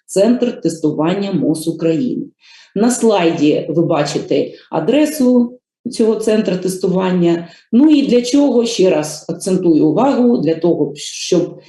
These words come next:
зареєструвати провайдерів, для того, щоб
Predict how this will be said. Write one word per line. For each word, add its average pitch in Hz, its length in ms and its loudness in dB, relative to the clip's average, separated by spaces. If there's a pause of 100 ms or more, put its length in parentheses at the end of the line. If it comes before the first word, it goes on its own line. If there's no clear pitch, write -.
(180)
зареєструвати 180 1300 0
провайдерів, 247 720 0
для 165 180 2
того, 156 320 0
щоб - 360 -4